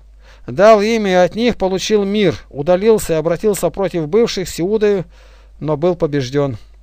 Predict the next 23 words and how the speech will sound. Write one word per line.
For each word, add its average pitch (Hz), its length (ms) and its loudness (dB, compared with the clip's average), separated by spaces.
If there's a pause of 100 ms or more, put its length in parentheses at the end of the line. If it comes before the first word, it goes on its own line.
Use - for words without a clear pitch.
(640)
Узнав 226 520 6
же, 202 120 4
что 196 180 0
Филипп, 202 500 -2
поставленный 208 720 4
в 185 60 0
Антиохии 202 600 -2
правителем, 180 600 -2
отложился, 175 800 -2 (400)
он 240 200 2
пришел 233 360 2
в - 60 -8
смущение, 196 680 -2
стал 226 280 2
уговаривать 190 600 4
иудеев, 170 720 0 (320)
смирился 233 720 -2
и 233 80 2
клялся 240 460 2
исполнить 247 540 2
все 277 300 0
справедливые 220 680 2
требования. 151 760 0